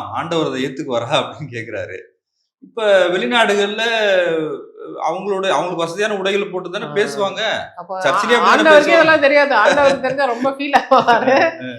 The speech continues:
Speaker 2: ஏன்னா இப்ப இவங்க சொல்ற அந்த கிறிஸ்டியானிட்டியே வந்து ஒரு, ஒரு தீவிரமான ஒரு போக்கை தான் அவங்க சொல்றாங்க.
Speaker 1: கணவனின் ஆசைக்கு ஏ-, அஹ்,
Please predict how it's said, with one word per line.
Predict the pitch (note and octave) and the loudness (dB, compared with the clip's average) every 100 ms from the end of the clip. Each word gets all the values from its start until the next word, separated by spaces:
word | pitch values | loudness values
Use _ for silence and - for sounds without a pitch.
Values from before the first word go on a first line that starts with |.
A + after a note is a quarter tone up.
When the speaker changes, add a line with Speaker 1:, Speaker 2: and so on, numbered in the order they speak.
| - - | -16 -14
Speaker 2:
ஏன்னா | G#3+ | -6
இப்ப | B3 A#3+ D#4 C#4+ | -6 -6 -8 -6
இவங்க | C4 B3+ A#3+ - | -4 -4 -4 -2
சொல்ற | C#4 D#4+ | -4 -4
அந்த | E4+ C4 A3+ | -4 -4 -6
கிறிஸ்டியானிட்டியே | A#3+ - C#4 B3+ A#3+ B3 A#3+ | -12 -8 -6 -4 -4 -4 -4
வந்து | G3+ E3+ F#3+ D#4+ F4+ - | -6 -8 -6 -4 -6 -12
ஒரு, | G3+ G#3+ G#3+ | -12 -8 -8
ஒரு | G3+ G3 G3 | -8 -12 -10
தீவிரமான | D4 E4 F4 E4+ E4 E4+ E4+ | -6 -4 -2 -2 -2 -4 -4
ஒரு | D4+ C4 | -6 -6
போக்கை | A#3 A#3+ B3 | -6 -8 -8
தான் | B3+ B3 | -8 -10
அவங்க | G#3 | -10
சொல்றாங்க. | G#3 F#3+ F#3+ E3 D3 | -12 -10 -10 -10 -10
Speaker 1:
கணவனின் | A2+ D3+ F#3 F#3+ F#3 | -4 -4 -2 -4 -2
ஆசைக்கு | F3 F3 G3+ E3+ G#3 G3 F3 | -2 -2 -6 -8 -10 -8 -4
ஏ-, | F3 F3 - | -4 -4 -12
அஹ், | - D3 C3+ C3 B2 | -14 -10 -8 -8 -10